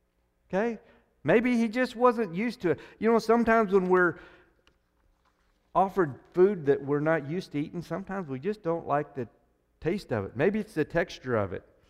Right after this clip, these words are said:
I got a, a, a unique experience last night. Never in my life had I eaten Thai food. Anybody here eaten Thai food before? A lot of you. And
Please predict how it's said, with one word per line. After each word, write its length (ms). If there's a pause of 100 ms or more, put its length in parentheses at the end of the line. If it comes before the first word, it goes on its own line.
(180)
I 100
got 200
a, 380
a, 20
a 40
unique 380
experience 640
last 360
night. 280
Never 400
in 200
my 220
life 480
had 140
I 240
eaten 420 (380)
Thai 300
food. 400 (120)
Anybody 380
here 380 (760)
eaten 240
Thai 240
food 300
before? 520 (380)
A 80
lot 220
of 100
you. 140 (1700)
And 240